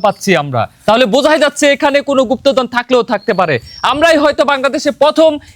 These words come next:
এরকম মেটাল ডিটেকটিভ মেশিন দিয়ে বিভিন্ন প্রত্নতান্ত্রিক এলাকায় এবং বিভিন্ন প্রাচীন এলাকায় এবং বিভিন্ন পরিত্যক্ত জায়গায় গিয়ে মাটির নিচ থেকে খুঁজে বের করি মহামূল্যবান গুপ্তধন। তাই শেষ পর্যন্ত থাকবেন, অবশ্যই চ্যানেলে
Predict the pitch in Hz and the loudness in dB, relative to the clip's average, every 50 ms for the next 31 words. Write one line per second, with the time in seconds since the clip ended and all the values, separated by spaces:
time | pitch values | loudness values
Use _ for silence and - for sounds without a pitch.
0 | - 262 285 285 294 262 240 247 262 262 269 277 226 269 240 277 226 277 240 226 | 0 0 2 2 0 0 0 -2 -2 -2 -2 -2 -2 -2 -2 -2 -2 0 0 2
1 | 233 277 294 - - 302 302 285 254 277 269 220 208 262 220 247 226 262 269 254 | 2 0 0 0 0 0 0 2 2 2 0 0 0 -2 -2 0 0 0 0 -2
2 | - _ _ _ _ - 311 339 - 359 254 320 302 254 - 294 220 254 240 240 | -4 _ _ _ _ -2 -2 0 0 0 0 0 -2 -2 -4 -4 -2 0 0 0
3 | 240 233 - 254 262 247 240 240 233 233 220 202 247 214 254 247 247 - - 262 | 0 0 0 0 0 0 0 0 -2 -2 -2 -4 -4 -2 0 0 0 0 -2 -4
4 | 262 - - 359 339 311 294 262 247 226 - 240 233 226 220 233 226 214 214 226 | -4 -2 0 0 0 2 2 0 0 0 0 -2 -2 -2 -2 -2 -2 -2 -4 -2
5 | 233 240 247 240 - 285 320 349 349 - 320 - - 294 269 208 247 247 226 247 | -2 0 -2 0 0 0 0 0 0 -2 -2 -2 -2 -2 -2 0 0 0 0 -2
6 | 233 202 240 240 226 - _ _ - 196 220 - - 269 240 254 233 - - 247 | -2 0 0 -2 -2 -2 _ _ -4 -4 -2 -2 -2 -2 0 0 0 0 0 0
7 | 233 - 247 202 254 226 233 226 220 - 233 214 220 208 - _ _ 175 185 214 | 0 0 0 0 0 0 0 -2 0 0 0 0 0 -2 -4 _ _ -2 0 0
8 | 220 233 226 226 208 208 202 202 190 190 185 180 175 180 - - 196 165 165 147 | 2 0 0 0 0 0 0 0 0 0 -2 -2 -2 -4 -2 -2 -2 0 0 -2
9 | 135 120 - _ _ _ 247 277 294 269 - - 320 339 - - - 311 302 294 | -2 -4 -10 _ _ _ -2 -2 0 0 0 0 0 0 0 0 0 0 2 2
10 | 311 302 302 294 262 233 302 294 294 294 - - - 262 294 294 311 - 311 285 | 0 0 0 -2 0 0 0 -2 -2 -4 -10 -6 -2 0 0 0 0 0 0 -2
11 | 247 294 269 269 269 262 | -2 -2 -2 -2 0 0